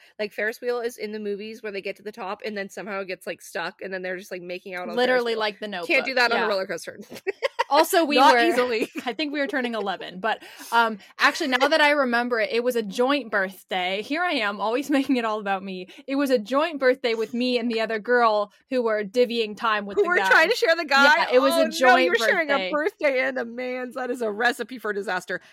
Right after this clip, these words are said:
Speaker 1: I'm guessing your friendship did not last. It didn't,
Speaker 2: I
Speaker 1: you
Speaker 2: mean,
Speaker 1: know.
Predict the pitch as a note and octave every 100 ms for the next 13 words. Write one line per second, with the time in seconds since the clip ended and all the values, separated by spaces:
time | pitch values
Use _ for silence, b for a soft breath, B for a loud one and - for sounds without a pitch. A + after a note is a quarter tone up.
0 | b A#3+ A#3 B3 A3 C4+ A3 G#3+ G3+ G#3+
1 | G#3 F#3+ F#3 F3+ F#3+ F#3+ F3+ F#3+ F3 E3
2 | - - G3+ G3 F#3 - _ _ _ _
3 | _ D4 F#4+ G#4+ G#3+ F3